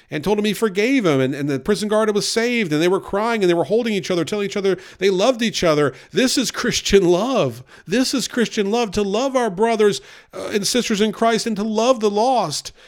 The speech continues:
as, as that child that has gone astray, uh, as, as that one that, that has gone far off, that God desires to have back because he desires all to come to a saving knowledge of him. Amen.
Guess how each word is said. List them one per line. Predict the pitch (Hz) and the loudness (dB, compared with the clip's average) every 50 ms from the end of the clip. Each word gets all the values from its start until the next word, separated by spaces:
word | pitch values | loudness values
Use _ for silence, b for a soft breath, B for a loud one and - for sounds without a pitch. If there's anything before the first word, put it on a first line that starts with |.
| b b - | b b -6
as, | 160 170 151 | -6 -4 -4
as | 151 175 196 - | -4 -4 -2 0
that | 220 214 160 - | 0 -2 -2 -2
child | - - - 214 247 269 262 240 226 180 | -4 -4 -2 0 0 2 2 2 2 0
that | 190 | 0
has | 185 165 143 | -2 -2 -4
gone | - 190 190 233 262 254 | -4 -4 -2 -2 -2 -2
astray, | 226 - - - - 170 160 143 135 131 127 127 127 B B B B - | -2 -4 -6 -4 -2 0 2 4 4 2 0 -2 -6 B B B B -4
uh, | 151 160 170 180 | -2 0 0 0
as, | 170 185 175 - | 0 -2 -4 -4
as | - 175 190 165 | -4 -4 -2 0
that | 196 196 190 202 | 0 0 0 0
one | 185 180 202 220 226 233 220 | 2 2 4 4 2 2 2
that, | 208 208 196 - 170 | 0 0 -2 -2 -6
that | 190 180 175 | -8 -6 -4
has | 196 180 175 170 | -4 -6 -6 -4
gone | 170 214 214 226 220 | -4 -2 0 0 -2
far | - - 208 208 208 208 196 | -2 0 2 2 4 6 6
off, | 190 190 185 170 139 - - - - - | 6 6 4 2 0 -2 -10 -20 -20 -8
that | - 170 175 160 | -6 -6 -6 -4
God | 156 196 185 196 208 190 175 | -4 -4 -2 -2 -4 -2 0
desires | 185 185 156 143 185 170 165 220 240 240 226 175 - | 0 0 2 0 0 0 0 0 -2 -2 -4 -6 -6
to | - 156 | -8 -6
have | 135 143 147 160 151 131 - | -4 -2 -2 -2 -2 -2 0
back | 143 135 139 135 | 0 0 0 -2
because | - 175 202 196 196 | -2 -2 0 0 0
he | 220 214 | -2 -2
desires | 190 208 190 160 185 190 190 196 202 196 - 190 | -2 -4 -4 -2 -2 0 0 2 0 0 -2 -2
all | - - 180 196 214 226 226 226 220 196 B B B B B _ | -6 -6 -4 -2 -2 0 0 0 0 0 B B B B B _
to | - 175 | -8 -8
come | - - 190 196 190 180 170 139 | -6 -2 -2 -2 -2 -2 -4 -4
to | - 160 160 | -2 -2 -2
a | 147 139 | 0 -2
saving | - - - 180 175 156 160 156 | -2 -2 0 0 0 0 -2 0
knowledge | 160 151 151 151 156 143 - | 0 2 2 2 2 0 -2
of | 156 139 135 | -4 -6 -6
him. | 147 151 156 147 131 127 | -6 -4 -2 -2 -2 -4
Amen. | 127 147 151 151 151 147 160 175 180 | -4 -4 -4 -2 -2 -2 -2 -2 -4